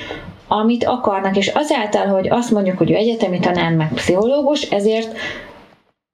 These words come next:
elfogadják az emberek, amit mond, és nem vitatkoznak vele senki, hanem mindegyik oldal azt szedi ki, amit ő, vagy mindegyik ember azt szedi ki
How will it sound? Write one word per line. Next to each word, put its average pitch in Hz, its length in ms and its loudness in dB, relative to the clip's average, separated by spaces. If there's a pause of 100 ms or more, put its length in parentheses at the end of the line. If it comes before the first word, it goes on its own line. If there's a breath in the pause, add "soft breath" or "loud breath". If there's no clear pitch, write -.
(360)
elfogadják 202 880 0
az 202 120 0
emberek, 185 520 0
amit 202 220 2
mond, 190 140 2
és 185 160 0
nem 349 220 2
vitatkoznak 185 840 0
vele 185 220 0
senki, 240 340 0
hanem 254 220 2 (280 loud breath)
mindegyik 226 440 2
oldal 208 340 2
azt 202 300 -4
szedi 190 320 0
ki, 196 180 2
amit 185 400 0
ő, 180 340 4
vagy 190 260 0
mindegyik 220 600 0
ember 196 320 2
azt 208 200 -4
szedi 175 260 0
ki 196 320 0